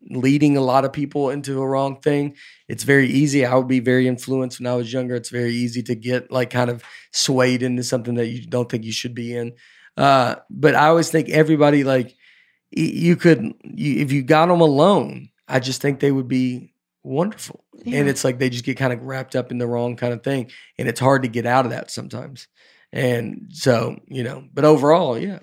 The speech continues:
Speaker 1: everybody wants to have a good time. Everybody wants to have fun. Everybody likes jokes being made. Like, everybody's,
Speaker 2: Yeah.
Speaker 1: like, trying to live their life, doing
Speaker 2: Yeah.
Speaker 1: stuff.
Speaker 2: And if somebody needs help, they go help.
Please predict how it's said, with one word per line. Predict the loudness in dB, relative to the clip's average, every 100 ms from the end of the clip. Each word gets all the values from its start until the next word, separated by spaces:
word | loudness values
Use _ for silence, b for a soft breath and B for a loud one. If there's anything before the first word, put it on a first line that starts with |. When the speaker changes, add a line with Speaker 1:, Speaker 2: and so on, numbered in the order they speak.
| -10
Speaker 1:
everybody | -8 -8 -8
wants | -8
to | -12
have | -10
a |
good | -12
time. | -10 -10 -10
Everybody | -10 -10
wants | -12
to | -14
have | -12
fun. | -10 -10 -12 _ _ _ _ _
Everybody | -6 -2
likes | -2 -2 -10
jokes | -6 -2 -2 -4
being | -8 -6
made. | -6 -8 -10
Like, | -12 -4
everybody's, | -4 -2 -2 -2
Speaker 2:
Yeah. |
Speaker 1:
like, | -4 -8 b b b b _
trying | -2
to | 0
live | 0 0
their | -2
life, | -4 -6 -8 -14 _
doing | -8 -6 -4
Speaker 2:
Yeah. |
Speaker 1:
stuff. | -4 -4 -6 -2
Speaker 2:
And | -2
if |
somebody | 0 2 2
needs | 0 -4
help, | -4 -2 -2
they | -4 -4
go | -4 -4
help. | -6 -8 -10